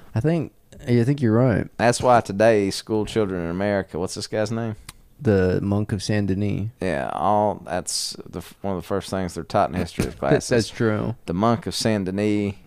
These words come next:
Speaker 1: Told a big one.
Speaker 2: told a big one. Can't
Speaker 1: He
Speaker 2: not,
Speaker 1: claimed
Speaker 2: not a reliable narrator.
Speaker 1: He claimed that when your nuts burn off, it releases a river of blood.
Speaker 2: Yeah, and noxious gases.
Speaker 1: And not just gases.
Speaker 2: Now let me ask you a question. Hugo de, what's his name?
Speaker 1: Uh, Guisset.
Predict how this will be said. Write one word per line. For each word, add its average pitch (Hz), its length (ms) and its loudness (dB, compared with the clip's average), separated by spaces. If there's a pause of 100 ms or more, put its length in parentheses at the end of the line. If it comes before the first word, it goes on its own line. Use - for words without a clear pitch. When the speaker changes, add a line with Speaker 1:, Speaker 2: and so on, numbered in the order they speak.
(100)
Speaker 1:
Told 117 200 2
a 110 40 -2
big 110 240 0
one. 107 300 -4 (160)
Speaker 2:
told 98 200 2
a 98 40 -4
big 95 320 0
one. 87 360 -4
Can't 98 360 -4 (120)
Speaker 1:
He - 60 0
Speaker 2:
not, 110 120 2
Speaker 1:
claimed 156 280 8
Speaker 2:
not 143 240 6
a 139 40 2
reliable 131 540 2
narrator. 87 640 -4
Speaker 1:
He - 80 4
claimed 147 380 6
that 131 160 8
when 127 160 2
your 123 100 4
nuts 117 280 2
burn 117 260 2
off, 107 320 2
it 113 100 0
releases 107 500 2
a 101 100 0
river 95 380 2
of 87 160 -6
blood. 98 520 -4
Speaker 2:
Yeah, 82 300 -6 (600)
and 87 120 -6
noxious 92 440 -4
gases. 82 580 -6
Speaker 1:
And 127 120 -4
not 110 160 -2
just 101 180 -4
gases. - 480 -8
Speaker 2:
Now 123 100 4
let 170 80 4
me 170 120 4
ask 151 180 2
you 113 80 0
a 101 60 0
question. 107 540 0
Hugo 113 520 2
de, 101 300 -4 (200)
what's 110 200 -4
his 110 100 -6
name? 110 260 -6 (640)
Speaker 1:
Uh, 104 120 -2
Guisset. 104 560 0